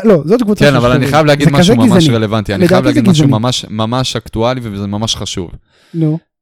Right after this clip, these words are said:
Speaker 2: עדכנו את התמונות ב-, ב-, ב-, ב-, אה, בסופרסטארס, באתר, אז כאילו,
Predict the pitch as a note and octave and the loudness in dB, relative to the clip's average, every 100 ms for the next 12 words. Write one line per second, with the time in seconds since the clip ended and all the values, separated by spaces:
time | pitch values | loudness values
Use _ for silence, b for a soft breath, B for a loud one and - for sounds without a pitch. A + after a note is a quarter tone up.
0 | _ _ - G#2+ - A#2 A2+ B2+ A#2+ A2 | _ _ -8 -8 -4 -4 0 0 -2 -4
1 | - G#2 G#2+ A2 - F#2 F#2+ F#2+ - - | -4 -4 -2 -4 -4 -4 -4 -4 -10 -16
2 | F#2+ F#2 F2+ F2+ F2 F2 F2 F2 F2 E2+ | -10 -8 -8 -10 -10 -10 -10 -12 -14 -14
3 | F2 F#2 _ _ _ - F#2+ F#2 F2+ F2+ | -14 -18 _ _ _ -18 -12 -10 -10 -12
4 | F2+ F2+ F2+ F2+ F2 F2 E2+ E2 G2 - | -12 -12 -12 -14 -14 -14 -16 -16 -16 -10
5 | - A2+ G2+ - E2+ D#2+ - E2+ E2+ F2 | -6 -4 -4 -6 -12 -14 -16 -12 -12 -8
6 | G2 E2+ E2+ - F2 | -8 -8 -14 -14 -12